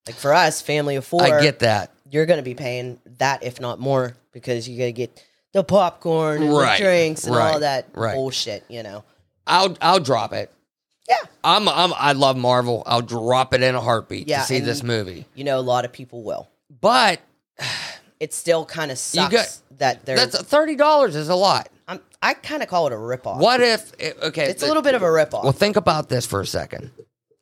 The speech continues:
Speaker 2: For us, it's really not too bad of a ripoff
Speaker 1: Mm-hmm.
Speaker 2: because, like you said, if we would go to the theater,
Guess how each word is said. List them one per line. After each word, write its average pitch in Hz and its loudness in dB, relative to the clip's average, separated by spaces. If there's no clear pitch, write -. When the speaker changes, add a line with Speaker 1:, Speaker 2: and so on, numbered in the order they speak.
Speaker 2:
For 143 2
us, 254 2
it's 214 -2
really 208 4
not 175 0
too 165 -2
bad 113 0
of 104 -10
a 123 -2
ripoff 135 0
Speaker 1:
Mm-hmm. 127 -14
Speaker 2:
because, 151 2
like 135 0
you 120 -6
said, 110 0
if - -10
we 123 0
would 113 -4
go 110 0
to 127 -2
the 202 -6
theater, 147 2